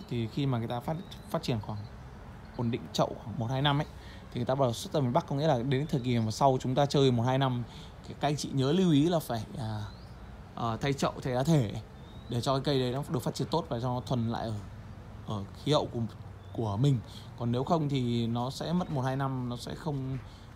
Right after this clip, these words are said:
nó sẽ không được, ờ, tốt. Và có thể là nó sẽ bị hỏng rễ và nó sẽ ảnh hưởng đến cái cây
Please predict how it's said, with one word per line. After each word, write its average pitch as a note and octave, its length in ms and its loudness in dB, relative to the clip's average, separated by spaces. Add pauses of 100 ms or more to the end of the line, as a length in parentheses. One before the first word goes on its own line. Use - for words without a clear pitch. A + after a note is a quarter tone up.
(140)
nó A#2 220 -2
sẽ D3 140 -4
không C#3+ 240 0
được, A#2+ 200 2
ờ, G#2 500 -2 (1040)
tốt. G#3+ 180 6 (1120)
Và B2+ 260 2
có C#3 80 -2
thể C3 200 2
là A2 120 0
nó A#2+ 120 0
sẽ C3+ 220 -2
bị D#3 160 -2
hỏng A2+ 180 0
rễ C3 200 0
và C#3 120 0
nó A#2 80 -2
sẽ C#3+ 280 -8
ảnh A2+ 140 -2
hưởng G#2 120 -4
đến A2 80 -6
cái B2 120 -6
cây C#3 180 6